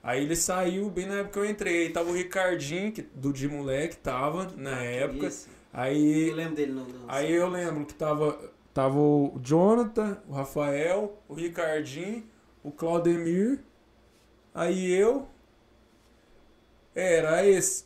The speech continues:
Speaker 1: Aí ia, tava precisando de um pandeiro. Aí o Jean, na época, queria aprender cavaco. Aí ele foi, ele ia lá em casa, daí trocava ideia, já tinha amizade. Daí não era amigo, assim, de ficar um ir na casa do outro, mas a gente se conhecia, entendeu? Aí ele ia lá em ca-, ele foi lá em casa lá,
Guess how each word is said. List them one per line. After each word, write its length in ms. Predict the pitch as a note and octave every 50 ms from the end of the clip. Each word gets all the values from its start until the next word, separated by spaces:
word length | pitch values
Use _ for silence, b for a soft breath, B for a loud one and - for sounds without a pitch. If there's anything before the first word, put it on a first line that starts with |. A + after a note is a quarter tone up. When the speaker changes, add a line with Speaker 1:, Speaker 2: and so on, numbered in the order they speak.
| b b b
Speaker 1:
Aí 240 | - C#3 D#3 E3 F3
ia, 120 | F3 F3
tava 380 | E3+ F3 - - - F3 E3 E3
precisando 320 | D#3+ F3 D#3 D#3+ F3 E3+ E3+
de 60 | F3
um 40 | E3+
pandeiro. 680 | - F#3 G3+ G#3+ F#3+ D3 D3+ E3 F#3+ G3+ D#3+ A#2+ G#2 - - - -
Aí 120 | C3+ C#3+
o 100 | D#3+ E3+
Jean, 300 | E3+ D3+ D#3 F3+ F3 F3
na 120 | F3 F3 E3+
época, 260 | E3+ F3 F3 - -
queria 240 | - - F3+ F3+ F3+
aprender 340 | F3+ - F3 F3 F3 F3+
cavaco. 720 | F3 - G#3 G3 G#3 F3 D#3+ E3 D#3+ E3 E3 E3 - - - _ _ b b b b b b b
Aí 100 | C3+ C#3
ele 100 | D#3+ E3
foi, 260 | - F3+ F#3 F3+ F3+ F3
ele 180 | F3 F3 F3 F#3 F#3+ F#3 F#3 F#3 F3+ F3+ F3 F3+
ia 100 | F#3+ G3
lá 140 | G3 G#3 A#3
em 40 | A3+
casa, 320 | A3 - G#3 G#3+ G#3+ F#3+ E3
daí 80 | E3+
trocava 320 | E3 E3+ E3+ E3 D#3+ D#3+ D#3
ideia, 200 | D#3 D#3 F3+ F3
já 80 | E3+
tinha 200 | D#3+ - - E3
amizade. 520 | E3 E3 E3 D#3+ C#3 C#3+ D#3 D#3+ E3 - - B B B B B
Daí 140 | B C#3 D#3
não 100 | F3 F3
era 180 | F3+ G#3 A#3+ C4
amigo, 500 | A#3 G3 F3 F3 F3+ G3+ G#3 G#3 G3+ F#3
assim, 220 | E3+ - F3 F3+
de 140 | E3+ D#3 E3+
ficar 360 | E3 - F3 - F3 D#3+ D#3+ E3+
um 360 | E3+ E3+ E3+ E3+ E3 E3 E3
ir 60 | E3
na 120 | D#3+ E3
casa 240 | D#3+ - D3+ D3+ C#3+
do 120 | C#3+ D#3+ D#3
outro, 360 | D#3 F#3+ G#3+ A#3 A3 A3 - b b b b b
mas 120 | - D3 D3+
a 20 |
gente 160 | D3+ E3+ F3
se 80 | - -
conhecia, 520 | - F3+ F#3 G#3 G#3 - - A#3 A3+ G#3
entendeu? 460 | F3 C#3+ - C#3+ C#3+ D#3 E3 D3+ D3+ B B B B -
Aí 160 | C3+ C3+ D#3
ele 120 | D#3+ E3+ F3+
ia 100 | F#3 F#3
lá 100 | F#3 F#3+
em 80 | F#3+
ca-, 320 | F#3 F#3+ - F3+ F3+ F3+ -
ele 120 | F3 E3 F3
foi 180 | - - F3+
lá 120 | F3+ F#3 F#3
em 40 | F3+
casa 420 | F3+ - F3+ F3+ F3+ F3 F3 F#3 F3
lá, 400 | E3 E3 F3 F#3+ G3 F#3+ F#3